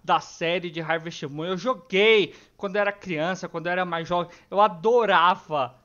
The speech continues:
Harvest Moon, adorava, eu era fã, joguei no três D S o cacete todo, eu gostava muito, porque era um jogo muito relaxante, muito calmo. Hoje em dia eu fico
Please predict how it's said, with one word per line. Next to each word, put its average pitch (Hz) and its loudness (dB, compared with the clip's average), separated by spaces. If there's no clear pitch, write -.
Harvest 160 -4
Moon, 151 -10
adorava, 190 0
eu 151 -4
era 185 -2
fã, 160 -6
joguei 160 -8
no 185 -14
três 190 -8
D 180 -8
S 170 -4
o 170 -12
cacete 170 -12
todo, 156 -10
eu 196 -8
gostava 208 -4
muito, 196 -8
porque 277 -6
era 277 4
um 247 -2
jogo 254 -6
muito 285 -6
relaxante, 226 -4
muito 226 -8
calmo. 196 -2
Hoje 202 -8
em 240 -6
dia 269 -8
eu 277 -4
fico 294 -12